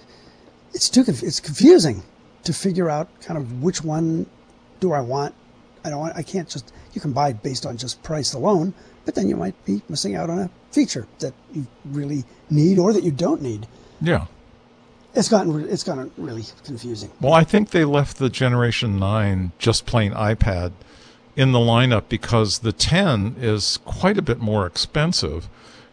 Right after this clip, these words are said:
Speaker 2: And for, for places like schools, uh, that need to buy, you know, pallet loads of <laughs> iPads for their students,
Speaker 1: Right.
Speaker 2: obviously they wanna have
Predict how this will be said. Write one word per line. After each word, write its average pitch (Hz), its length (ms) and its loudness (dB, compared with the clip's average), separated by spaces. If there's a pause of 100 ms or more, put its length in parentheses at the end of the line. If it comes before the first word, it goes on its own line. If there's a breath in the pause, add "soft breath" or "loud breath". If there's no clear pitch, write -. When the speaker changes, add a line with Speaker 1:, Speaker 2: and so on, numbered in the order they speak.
(140)
Speaker 2:
And 135 580 2
for, 139 280 2
for - 260 -2
places 135 400 2
like 123 160 4
schools, 131 760 2
uh, 110 300 -2
that 110 400 -4
need 113 240 2
to 107 60 -4
buy, 101 260 2
you 110 260 -2
know, 92 300 -2 (1300 loud breath)
pallet 135 380 2
loads 107 320 4
of 98 60 2
<laughs> - 20 2
iPads 131 720 4
for 139 140 0
their 101 140 -4
students, 165 560 -4
Speaker 1:
Right. - 100 -6
Speaker 2:
obviously 127 480 0
they 101 120 0
wanna 110 260 -4
have 101 240 -2